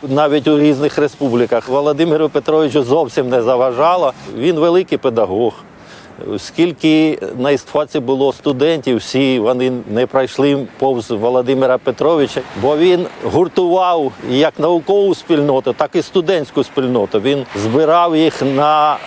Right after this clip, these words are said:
якісь студентські наукові конференції. У, багато хто із студентів першу свою роботу написав під керівництвом Володимира Петровича. Створював шкільні гуртки археологічні,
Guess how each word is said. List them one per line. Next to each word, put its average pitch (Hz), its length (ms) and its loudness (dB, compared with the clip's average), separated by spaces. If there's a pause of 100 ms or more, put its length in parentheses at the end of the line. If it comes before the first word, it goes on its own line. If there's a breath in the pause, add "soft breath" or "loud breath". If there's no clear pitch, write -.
(140)
якісь 139 340 0
студентські 160 580 -2
наукові 156 500 0
конференції. 127 1000 0
У, 143 200 2 (200)
багато 156 400 -2
хто 165 320 0
із 151 320 2
студентів 147 760 0
першу 147 320 0
свою 139 280 2
роботу 139 400 0
написав 123 480 0
під 120 160 -6
керівництвом 123 760 0 (380 loud breath)
Володимира 120 560 0
Петровича. 82 600 -6 (180)
Створював 180 920 0
шкільні 165 480 0
гуртки 139 540 0
археологічні, 117 800 0